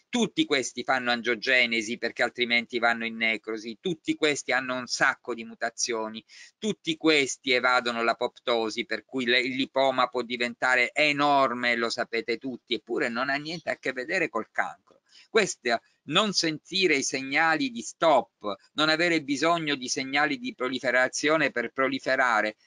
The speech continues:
ce l'hanno anche le forme benigne. L'unico vero hallmark del cancro è la tendenza a dare metastasi. Se voi poi andate a vedere il genoma del cancro,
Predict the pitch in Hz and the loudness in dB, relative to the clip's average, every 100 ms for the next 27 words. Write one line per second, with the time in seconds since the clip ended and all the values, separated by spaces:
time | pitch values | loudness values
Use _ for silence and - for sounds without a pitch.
0 | _ - 214 233 240 233 202 156 185 143 | _ -4 0 2 2 0 2 2 2 0
1 | 113 - 110 110 104 120 143 143 117 - | -4 -4 -6 -6 -6 -6 -4 -6 -8 -10
2 | _ _ 135 208 247 165 117 113 113 151 | _ _ 0 2 2 2 -2 -2 0 2
3 | 127 131 170 143 120 139 165 202 190 90 | 2 2 4 4 0 -4 -4 -6 -6 -10
4 | 85 - 143 127 151 151 98 92 110 98 | -10 -8 -4 -4 -4 -10 -12 -12 -12 -10
5 | 95 95 98 - - - 101 - - 123 | -10 -10 -14 -16 -14 -14 -14 -12 -8 -6
6 | 123 180 156 156 151 127 143 139 127 131 | 0 0 2 0 0 0 -2 0 -2 0
7 | 143 156 120 117 107 156 196 175 123 127 | 2 2 2 0 0 2 2 2 2 0
8 | 180 - 202 196 135 110 | -2 0 2 2 0 -4